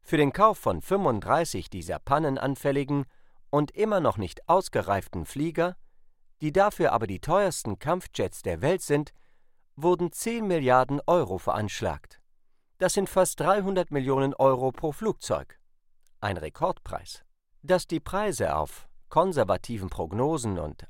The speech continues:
Ableitungen der U-S-Regierung beruhen und ausdrücklich unter dem Vorbehalt der Anpassung stehen,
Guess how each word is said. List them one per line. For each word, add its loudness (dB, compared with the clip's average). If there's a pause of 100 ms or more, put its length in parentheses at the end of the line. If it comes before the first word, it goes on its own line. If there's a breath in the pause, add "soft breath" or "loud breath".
(120)
Ableitungen 0
der -4
U-S-Regierung -4
beruhen 0 (600)
und 2
ausdrücklich 0
unter 0
dem 0
Vorbehalt 0
der -4
Anpassung -2
stehen, 0